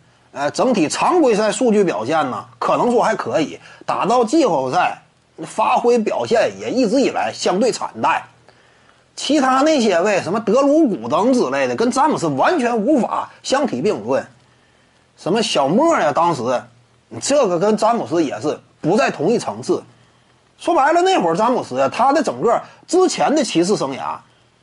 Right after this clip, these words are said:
就是单核嘛。你单核的话，你跟当时的拥有保罗·加索尔这么一个有效臂膀的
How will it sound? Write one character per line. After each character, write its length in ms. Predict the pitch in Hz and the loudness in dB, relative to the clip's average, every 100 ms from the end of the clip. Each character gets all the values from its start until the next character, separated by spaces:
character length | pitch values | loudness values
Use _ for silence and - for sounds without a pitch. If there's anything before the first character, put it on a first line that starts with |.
| _ | _
就 220 | - 403 | 0 2
是 100 | 302 | 2
单 260 | 311 294 277 | 2 2 2
核 200 | 185 196 | 0 0
嘛。 180 | 220 190 - _ _ _ _ _ _ _ _ | 0 -4 -10 _ _ _ _ _ _ _ _
你 120 | - 214 | -6 -4
单 420 | - 359 392 226 | 0 2 2 2
核 200 | 190 226 | 0 2
的 120 | 226 | 0
话， 340 | 165 185 - - _ _ _ _ | 2 0 -2 -12 _ _ _ _
你 160 | 160 180 | -4 0
跟 160 | 254 | 2
当 160 | 277 302 | 2 2
时 200 | 190 214 | 2 2
的 380 | 277 220 151 117 95 - _ _ _ | 2 0 0 -4 -12 -20 _ _ _
拥 220 | 254 339 | 0 2
有 160 | 269 269 | 2 2
保 180 | 262 123 | 0 0
罗· 180 | 175 247 | 0 0
加 240 | 359 359 | 2 2
索 160 | 294 180 | 2 -2
尔 160 | 127 120 | -2 -2
这 100 | 247 | 0
么 80 | |
一 100 | 190 | 2
个 60 | 226 | 2
有 260 | 196 147 277 | 2 0 0
效 200 | 294 294 | 0 0
臂 240 | 392 403 | 0 2
膀 320 | 320 151 123 | 2 0 -6
的 220 | 127 120 | -4 -4